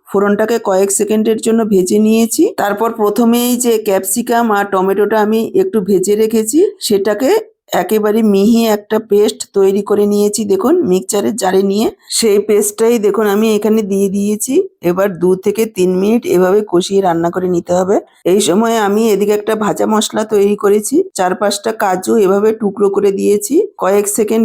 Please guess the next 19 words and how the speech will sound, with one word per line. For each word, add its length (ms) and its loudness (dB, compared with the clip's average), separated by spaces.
ভেজে 320 2
নিয়ে 300 2
এখানে 240 0
যোগ 140 2
করে 200 2
দিলাম 300 0
দশ 200 0
থেকে 200 -2
বারোটা 420 0
কালো 340 2
গোলমরিচ, 600 0
এক 180 -2
টেবিল 340 2
চামচ 440 0
গোটা 360 0
ধনে, 360 0
হাফ 340 -2
চা 160 -2
চামচ 460 0